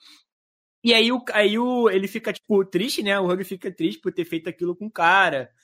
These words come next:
Aí o cara fala, "Ah, você me matou." Óbvio que ele não fala, "Você me matou." Ele fala um, algo parecido com assim,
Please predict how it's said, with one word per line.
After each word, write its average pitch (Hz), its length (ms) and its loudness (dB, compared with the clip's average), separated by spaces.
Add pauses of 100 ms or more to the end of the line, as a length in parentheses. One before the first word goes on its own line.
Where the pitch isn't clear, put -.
(260)
Aí 143 80 -6
o 151 60 -4
cara 175 160 -2
fala, 226 240 4
"Ah, 220 40 6
você 196 260 -2
me 208 100 -6
matou." 208 380 2
Óbvio 202 200 0
que 226 80 -8
ele 196 80 -2
não 190 80 -6
fala, 180 200 -4
"Você 170 180 -6
me 170 80 -8
matou." 170 260 -4
Ele 175 140 -6
fala 185 180 0 (120)
um, - 20 -12 (340)
algo 190 260 2
parecido 208 420 4
com 226 80 -4
assim, 208 180 4